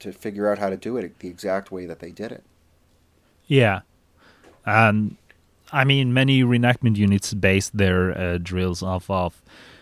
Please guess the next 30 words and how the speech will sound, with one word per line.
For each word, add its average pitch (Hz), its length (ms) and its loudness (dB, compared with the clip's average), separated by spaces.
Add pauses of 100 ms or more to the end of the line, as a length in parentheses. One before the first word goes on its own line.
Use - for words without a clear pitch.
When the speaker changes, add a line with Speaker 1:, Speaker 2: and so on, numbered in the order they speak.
(140)
Speaker 2:
for - 140 -4
example, 98 520 0
their 95 280 0
Erste 95 600 -2
Zugs, 107 600 0 (240)
um, 92 840 -4
drilling, 95 560 -4
uh, 87 400 -8 (240)
guides 90 480 -2
on 87 100 -6
their 85 120 -6
websites, 90 640 -6
and 90 100 -6
also 90 400 -8 (720)
a - 40 -12
few 101 400 2
videos 95 480 0
on 90 100 0
YouTube, 98 360 0
which 87 140 -10
I 92 60 -8
can't 107 380 -2
remember 90 360 -2
the 87 340 -6
specific, - 640 -8
uh, 90 60 -4
unit 87 440 -2
who 92 80 -4
makes 98 320 0
them. 80 200 -10